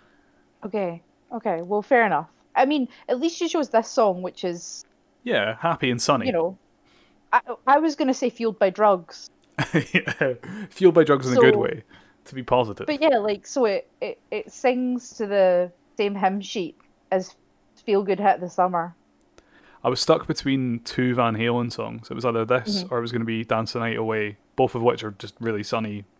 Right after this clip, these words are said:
Speaker 2: songs and really happy. I think Van Halen are, like, something that's nice to listen to on a sunny day when you're out,
Speaker 1: Mm.
Speaker 2: like, in a park or at the beach.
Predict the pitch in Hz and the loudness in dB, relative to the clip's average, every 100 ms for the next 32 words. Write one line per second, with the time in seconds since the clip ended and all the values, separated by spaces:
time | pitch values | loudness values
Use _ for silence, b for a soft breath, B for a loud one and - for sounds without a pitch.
0 | _ - 110 104 107 101 101 107 104 104 | _ -6 -4 -4 -6 -8 -8 -6 -6 -6
1 | 101 101 - 123 147 143 135 131 123 113 | -8 -12 -12 -8 -2 2 2 4 2 4
2 | 113 113 107 - B B B 131 120 117 | 2 2 -2 -10 B B B -6 -4 -6
3 | 113 110 104 - 113 101 117 107 104 101 | -8 -10 -8 -4 -4 -4 -8 -6 -6 -6
4 | b b b b _ - 120 117 131 113 | b b b b _ -8 -6 -4 -2 -2
5 | 110 113 110 107 110 104 - - _ - | 0 0 0 -2 -2 -2 -4 -10 _ -20
6 | _ _ _ _ - 208 185 180 _ _ | _ _ _ _ -10 -8 -8 -14 _ _
7 | _ 110 113 101 113 104 - - 110 120 | _ -6 -4 -2 0 0 -2 -8 -8 -8
8 | 113 110 - - | -8 -10 -14 -20